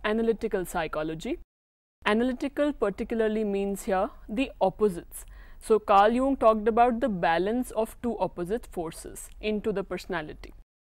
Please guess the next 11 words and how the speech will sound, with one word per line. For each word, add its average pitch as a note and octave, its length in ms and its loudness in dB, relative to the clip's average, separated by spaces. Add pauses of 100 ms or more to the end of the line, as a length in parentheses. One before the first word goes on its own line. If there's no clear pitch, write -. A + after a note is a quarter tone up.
(440)
Here A3 380 2
he A3 160 -6
focused - 560 -2
on G#3 300 2 (420)
particularly A#3+ 800 2
collective G3 680 0
unconscious, F3+ 800 -4 (440)
unlike G3+ 480 4
Freud. C#3 480 -8 (260)
Freud G3+ 500 4
focused A#3 560 0